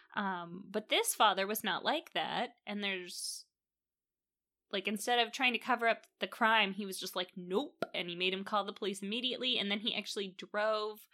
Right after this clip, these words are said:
Dustin to the police station so he could turn himself in. Like, he was making sure that he got there.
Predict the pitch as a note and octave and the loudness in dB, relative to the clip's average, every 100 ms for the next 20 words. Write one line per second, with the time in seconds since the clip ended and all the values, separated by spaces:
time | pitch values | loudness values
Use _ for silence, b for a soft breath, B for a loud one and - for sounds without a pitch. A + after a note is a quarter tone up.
0 | b b - F3+ F#3+ - F#3+ F3+ - A3 | b b 2 2 2 -4 -6 -6 -8 -4
1 | G3+ F#3+ F3 E3+ - - - - G3+ - | -6 -6 -6 -6 -6 -8 -8 -10 -10 -12
2 | - G3+ - - G3 - F3+ - E3+ - | -12 -14 -12 -12 -12 -8 -8 -6 -8 -8
3 | F#3 - F#3 F#3 F#3 G3 G#3+ G3 G3 F3 | -14 -12 -12 -10 -6 -2 0 0 -4 -4
4 | F#3 F3+ D#3+ D3+ - F#3+ - - - - | -6 -4 -4 -8 -10 -10 -6 -6 -6 -8
5 | D3+ - | -10 -10